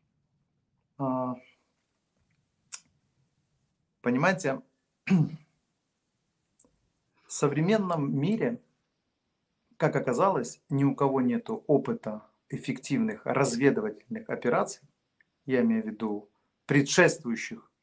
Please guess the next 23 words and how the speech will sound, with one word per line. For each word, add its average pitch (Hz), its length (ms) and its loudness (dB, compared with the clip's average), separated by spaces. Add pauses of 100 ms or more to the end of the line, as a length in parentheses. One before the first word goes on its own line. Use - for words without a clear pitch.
(500)
началу 127 540 0
военных 107 520 -4
действий, 104 400 -8
ну, 147 160 0
то 131 100 0
есть 123 180 -2
оценить 156 720 6 (360)
действительные 123 840 2
ресурсные 123 800 0 (760)
и 135 400 4
креативные 139 760 4
возможности 113 600 -2
той 117 200 -2
или 117 80 0
иной 113 180 2
стороны. 110 420 -6
И 147 120 -4
второе, 143 600 2 (300)
абсолютно 160 760 2
нету 117 320 0
опыта 127 680 -2 (400)
реальной 139 600 2
войны. 110 360 -8